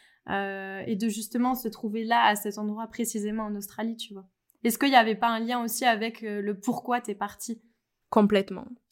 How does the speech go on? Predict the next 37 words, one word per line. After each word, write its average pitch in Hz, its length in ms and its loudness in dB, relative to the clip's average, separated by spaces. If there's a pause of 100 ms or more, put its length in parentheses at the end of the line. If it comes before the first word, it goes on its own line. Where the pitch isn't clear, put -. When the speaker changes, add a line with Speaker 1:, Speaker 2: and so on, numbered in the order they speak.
(320)
Speaker 2:
Complètement 226 440 6
parce 240 200 4
que 214 80 6
tu 208 220 0
vois, 233 320 4
euh, 190 580 -4 (320)
c'est 208 180 4
horrible 202 200 4
de 208 100 -4
dire 208 200 -4
ça 226 120 0
parce 208 160 -2
que 202 60 -6
ça 214 120 0
a 196 40 6
été 202 120 2
un 196 80 4
moment, 233 340 6
mais 202 280 2
genre 190 560 -4 (300)
hyper 262 480 2
compliqué 208 460 -4
à 214 80 -2
gérer. 196 500 -4
Parce 202 160 2
que 214 100 4
quand 208 420 4
tu 208 200 -6
tombes 240 240 6
en, 202 180 0 (140)
en 196 180 0
panne 226 300 2
au 202 40 2
milieu 202 300 -2
<laughs> - 60 -6
du 208 120 0
désert, 208 540 2